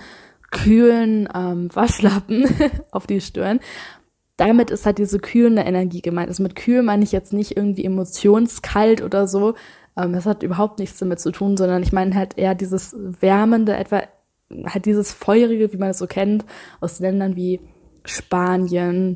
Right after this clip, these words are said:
aus, äh, südamerikanischen Ländern, Italien und so. Das sind so sehr, äh, feurige Länder, wo, ähm, Menschen sehr extrovertiert sind, wo Menschen, äh, viel tun und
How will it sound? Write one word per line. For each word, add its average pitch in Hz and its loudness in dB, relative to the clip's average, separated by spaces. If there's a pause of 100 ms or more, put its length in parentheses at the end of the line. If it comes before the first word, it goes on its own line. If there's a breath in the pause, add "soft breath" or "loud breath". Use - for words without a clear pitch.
(540)
aus, 180 0
äh, 180 0
südamerikanischen 196 0
Ländern, 190 0
Italien 202 2
und 202 -6
so. 208 2 (340 loud breath)
Das 185 -10
sind 202 0
so 190 -4
sehr, 180 0
äh, - -8
feurige 220 2
Länder, 190 0
wo, 175 -6 (540 soft breath)
ähm, 175 -2
Menschen 180 -4
sehr 165 -4
extrovertiert 202 -2
sind, 196 2
wo 185 2
Menschen, 175 -2
äh, 175 -6
viel 208 -4
tun 233 2
und 202 -2